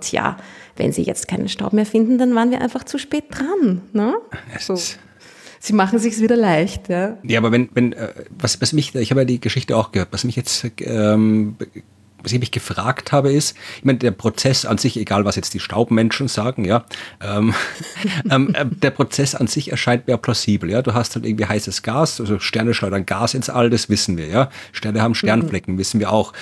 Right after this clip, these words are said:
Speaker 2: Wenn das Gas, äh, ausreichend schnell abkühlt, kann's kondensieren und Staub erzeugen, wissen wir auch. Und halt die ganze Sternaktivität kann den Staub dann irgendwie ins All rausschleudern und dann steht er uns im Blickfeld und, äh, ein Stern wird dunkler. Also das ist alles, da ist keine neue Physik oder irgendwas drin.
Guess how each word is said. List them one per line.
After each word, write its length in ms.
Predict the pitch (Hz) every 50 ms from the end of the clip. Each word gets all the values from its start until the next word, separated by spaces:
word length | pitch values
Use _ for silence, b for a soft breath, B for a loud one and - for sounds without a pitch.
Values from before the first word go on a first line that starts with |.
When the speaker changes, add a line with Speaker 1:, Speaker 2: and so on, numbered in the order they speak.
| B B B
Speaker 2:
Wenn 140 | - 107 104
das 180 | - - - -
Gas, 380 | - 92 107 117 113 - -
äh, 220 | 110 107 104 104 -
ausreichend 500 | - 104 104 - - 117 107 - 117 107
schnell 240 | - - 113 107 104
abkühlt, 560 | - 113 - - - - - 135 131 127 -
kann's 300 | - 117 117 120 - -
kondensieren 400 | - 117 113 113 107 - 120 120
und 80 | 117 110
Staub 240 | - - 104 110 127
erzeugen, 400 | 110 - - 117 117 117 110 113
wissen 240 | 120 - - 110
wir 80 | 107 95
auch. 200 | 107 135 131 -
Und 180 | 139 117 - -
halt 120 | 110 -
die 60 | 120
ganze 220 | 120 110 - 113 107
Sternaktivität 640 | - - 110 120 113 - 123 120 117 - 123 -
kann 140 | - 117 113
den 140 | 113 107 -
Staub 400 | - - - 98 110 110 - -
dann 160 | 127 120 113
irgendwie 240 | 113 107 110 117 107
ins 120 | 95 -
All 200 | - 107 120 131
rausschleudern 640 | 135 139 139 135 - - - 135 131 131 139 139 135 B B B B B B -
und 160 | 120 110 -
dann 220 | 117 120 117 110
steht 200 | - - - 110
er 60 | 117
uns 160 | 117 120 113 -
im 80 | 107
Blickfeld 540 | - - 120 131 - - - - 123 117 -
und, 340 | - 120 120 113 - - -
äh, 40 | 117 110 110
ein 100 | 113 104
Stern 220 | - - 117 110
wird 160 | 113 - -
dunkler. 260 | 113 107 101 - -
Also 140 | 87 90 95
das 140 | - 104 110
ist 280 | 117 - - - - - - - - -
alles, 320 | - 117 117 117 113 -
da 80 | - 110
ist 160 | 107 104 -
keine 180 | - 120 117 110
neue 280 | 107 104 107 117 117
Physik 380 | - - 107 - - 135 - -
oder 120 | 147 147
irgendwas 260 | 147 151 151 139 135 -
drin. 280 | 131 135 147 160 151